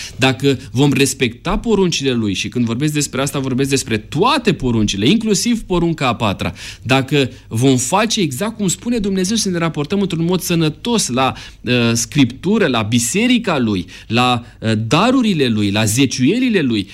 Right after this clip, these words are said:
dacă vom face tot ceea ce ține de noi în raport cu El, atunci Dumnezeu este gata să răspundă încercărilor pe care noi, e, îi le aducem în față.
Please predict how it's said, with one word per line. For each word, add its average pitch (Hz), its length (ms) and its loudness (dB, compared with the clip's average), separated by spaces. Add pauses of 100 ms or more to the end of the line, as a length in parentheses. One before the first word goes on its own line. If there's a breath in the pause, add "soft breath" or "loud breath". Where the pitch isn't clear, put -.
(100)
dacă 139 300 -2
vom 131 240 0
face 214 380 0
tot 240 220 -4
ceea 233 220 -2
ce 190 160 -4
ține 220 340 -2
de 170 180 2
noi 156 540 2 (180 loud breath)
în 160 160 0
raport 156 520 -2
cu 156 120 2
El, 110 340 0 (220 loud breath)
atunci 160 400 2
Dumnezeu 165 400 2
este 185 240 0
gata 175 520 0 (120)
să - 200 2
răspundă 175 720 0
încercărilor 160 840 -2
pe 135 120 -6
care 120 220 -2
noi, 135 280 0 (160 loud breath)
e, 113 120 -2
îi 120 260 0
le 113 80 2
aducem 104 380 -2
în 95 80 -2
față. - 320 -10